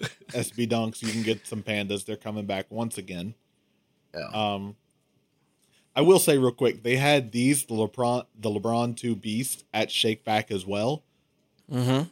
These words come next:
Speaker 2: Kinda wild and cra-, you know, obviously given the Atmos vibe there, but, uh,
Speaker 1: Yeah.
Speaker 2: these are kinda fun. Kinda also given, like, Fear of God Raid, like, that same sort of shape and
Speaker 1: Oh,
Speaker 2: silhouette,
Speaker 1: okay.
Speaker 2: kinda
Speaker 1: Yeah,
Speaker 2: looking
Speaker 1: yeah,
Speaker 2: like
Speaker 1: yeah,
Speaker 2: the
Speaker 1: yeah.
Speaker 2: strap over the top there, uh,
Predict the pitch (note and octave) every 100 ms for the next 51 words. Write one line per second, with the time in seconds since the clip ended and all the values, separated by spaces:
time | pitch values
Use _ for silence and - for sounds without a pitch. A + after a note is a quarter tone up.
0 | _ - G#3 F3 D3 C#3+ C3+ D3+ - C#3+
1 | B2+ A#2 B2 C3+ C3+ C3 B2 B2 A#2 A2
2 | G2 A2 - G#2+ F#2+ - G#2 F#2 F#2 G2
3 | F2+ F2+ - _ A2 - - G2 E2+ F#2+
4 | - - - _ - F#2+ B1 - _ _
5 | C#3+ C#4+ C4 G#3+ F#3 D#3 D3 - _ _
6 | _ - F3+ D4 C#3 D3+ D#3 C3 C#3 C3+
7 | A2+ - C3 C3 A#2+ G#2 A#2 A2 G#2+ F#2
8 | _ _ A2+ A2+ G#2+ F#2+ E2+ - _ _
9 | _ B2+ C3 C3 - - C#3+ C#3 B2+ C#3
10 | C3+ A#2 - B2+ B2 A#2+ A#2 B2 A#2 A#2+
11 | A#2 C3 B2+ C3 A#2 G#2+ F#2+ F#2+ F#2 A2
12 | A2 A#2 B2 A#2+ A2 - B2 B2 - D#3+
13 | E3+ _ _ _ _ G#2 F#2+